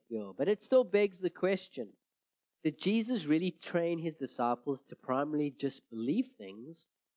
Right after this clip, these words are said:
or did he train them to do things? What does Jesus train his church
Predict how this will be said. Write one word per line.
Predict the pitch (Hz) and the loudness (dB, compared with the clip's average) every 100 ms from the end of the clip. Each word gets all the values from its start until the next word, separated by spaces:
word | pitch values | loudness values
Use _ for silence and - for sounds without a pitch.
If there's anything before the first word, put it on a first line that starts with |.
| _ _ _ _ - | _ _ _ _ -2
or | 143 | 0
did | 147 143 | 2 -2
he | - | -4
train | - - 120 120 | -6 -2 -2 -2
them | 123 - | -6 -10
to | - - | -20 -16
do | 113 110 | -6 -6
things? | - - - _ _ _ _ _ _ _ _ _ _ _ _ _ _ _ _ _ _ _ _ _ _ _ _ _ _ _ _ _ - | -4 -8 -10 _ _ _ _ _ _ _ _ _ _ _ _ _ _ _ _ _ _ _ _ _ _ _ _ _ _ _ _ _ -2
What | 156 185 | 0 0
does | 214 185 | 0 -2
Jesus | 135 135 139 139 131 - | 0 2 2 0 -2 -6
train | - 123 117 110 | -6 -4 -4 -6
his | 117 - | -12 -16
church | - - 95 - - | -18 -16 -16 -16 -20